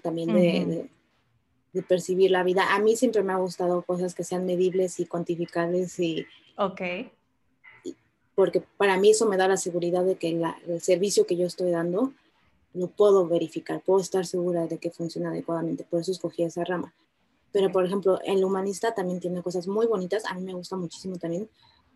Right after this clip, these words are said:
Speaker 1: porque muchas técnicas son muy centradas a,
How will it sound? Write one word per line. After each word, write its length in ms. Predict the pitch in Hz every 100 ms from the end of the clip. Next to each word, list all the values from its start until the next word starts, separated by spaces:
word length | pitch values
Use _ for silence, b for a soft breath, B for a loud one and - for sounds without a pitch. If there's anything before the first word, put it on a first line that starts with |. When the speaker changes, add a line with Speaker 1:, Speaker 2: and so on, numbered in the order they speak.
| b _ _ -
Speaker 1:
porque 200 | 196 208
muchas 400 | 214 - 190 -
técnicas 600 | 202 - 190 202 208 -
son 280 | 202 196
muy 140 | 196 202
centradas 540 | 208 185 180 185 - _ _ _
a, 400 | 170 165 165 165